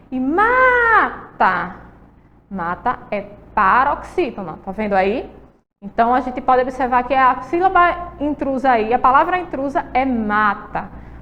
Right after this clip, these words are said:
porque ela é uma paroxítona. Vamos pra, para as paroxítonas agora.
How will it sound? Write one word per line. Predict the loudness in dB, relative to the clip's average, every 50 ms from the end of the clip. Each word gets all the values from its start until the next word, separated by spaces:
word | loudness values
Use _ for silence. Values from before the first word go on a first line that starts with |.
| -20
porque | -18 -12 -6 -4
ela | -4 -2 -2 -4
é | -4 -6
uma | -6 -8 -10 -12 0 4
paroxítona. | 6 6 6 6 2 0 -6 -8 -8 -8 -8 -8 -10 -14 -16 -18 -18 -20 -20 -14 -8
Vamos | -6 -4 -4 -2 0
pra, | 0 -2 -2 -4 -10 -18 -6 -4 -4 -4 -4 -6 -14 -20 -20 -20 -2 2
para | 2 4 4 4
as | 2 0
paroxítonas | 0 2 4 4 4 2 0 -2 -4 -4 -4 -2 -4 -4 -2 0
agora. | 0 0 0 -2 -4 -4 -6